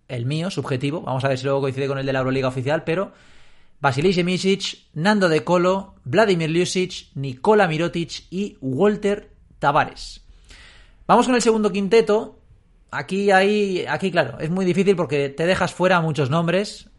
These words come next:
a los que no nombraré para que <laughs> tampoco me matéis mucho, pero para mí, el segundo quinteto de la temporada sería Kevin Pangos. No os tengo que decir que ha sido el mejor jugador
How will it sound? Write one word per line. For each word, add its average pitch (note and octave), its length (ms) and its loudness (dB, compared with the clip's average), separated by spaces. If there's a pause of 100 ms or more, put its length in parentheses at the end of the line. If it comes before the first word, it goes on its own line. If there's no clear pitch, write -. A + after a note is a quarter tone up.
(100)
a C3+ 80 -4
los C3 140 -4
que C#3 80 -4
no D3 80 0
nombraré D3+ 400 2
para B2 260 0
que A#2+ 500 -4 (200)
<laughs> B2 200 -6
tampoco C#3+ 720 0 (600)
me C#3+ 120 -2
matéis C#3+ 320 0
mucho, F#3 240 0
pero E3+ 160 4
para D#3 200 4
mí, C#3+ 180 -2
el D3+ 160 -2
segundo G3+ 460 2
quinteto D3+ 420 -4
de C#3+ 80 -2
la C3+ 100 -2
temporada E3 440 0
sería E3+ 540 -2
Kevin E3 300 2
Pangos. F3+ 560 -2 (540)
No D3+ 180 -4
os D3+ 80 -4
tengo D3 220 -2
que C#3 80 -2
decir C3+ 240 -2
que C3 80 -6
ha - 20 -6
sido C3+ 140 -2
el B2+ 60 -4
mejor C3+ 240 -2
jugador C#3 480 0